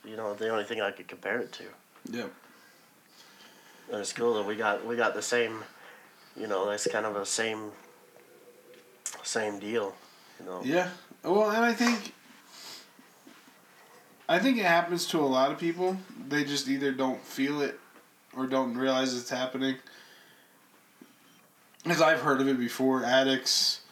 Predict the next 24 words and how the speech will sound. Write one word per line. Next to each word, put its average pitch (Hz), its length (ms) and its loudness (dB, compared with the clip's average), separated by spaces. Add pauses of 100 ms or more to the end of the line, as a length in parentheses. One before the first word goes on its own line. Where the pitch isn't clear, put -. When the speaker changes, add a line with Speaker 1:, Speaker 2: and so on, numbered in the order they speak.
(600)
Speaker 2:
or 123 140 -2
people 139 320 0
who 131 440 4 (180)
didn't 139 240 2
believe 131 260 2
in 127 100 0
Jesus 127 400 0
coming 131 280 0
to 127 60 0
know 123 200 -2
Jesus, 127 720 0 (460)
getting 135 300 2
that 123 340 -4
warm 131 340 0
feeling 131 600 0
where 123 180 -2
they're, 120 360 -6
they, 123 220 -2
they're 123 280 -4
being 123 240 -2
hugged. 123 460 -4 (1400)
You 127 180 0
know, 117 420 -4
it's, - 440 -2